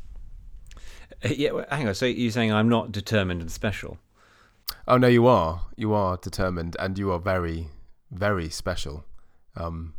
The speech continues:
Speaker 2: but I wouldn't wanna push you in a direction you didn't wanna go.
Speaker 1: Yes, I'm gonna, I'm, I think sticking to the podcast is the right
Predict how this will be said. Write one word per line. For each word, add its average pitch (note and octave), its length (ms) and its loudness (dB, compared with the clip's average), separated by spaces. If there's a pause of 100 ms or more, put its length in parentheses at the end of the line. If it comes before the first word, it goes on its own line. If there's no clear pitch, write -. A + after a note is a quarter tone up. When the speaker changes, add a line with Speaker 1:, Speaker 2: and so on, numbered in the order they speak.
(300)
Speaker 2:
but F#2+ 120 -4
I F#2+ 80 2
wouldn't G2 280 -2
wanna F2 160 -6
push - 260 -2
you F2 80 -4
in E2+ 60 -4
a E2 60 -2
direction E2+ 440 -2
you E2+ 60 -8
didn't E2+ 140 -8
wanna D#2+ 180 -10
go. D#2 240 -6 (1000)
Speaker 1:
Yes, A#2+ 260 6
I'm C#3 220 4
gonna, C3 240 4
I'm, B2+ 300 4 (100)
I B2+ 120 4
think B2 240 -2
sticking - 300 -2
to A#2 80 -4
the A2+ 80 -4
podcast G#2+ 480 0
is G2 100 -4
the G2+ 140 0
right G2 380 -2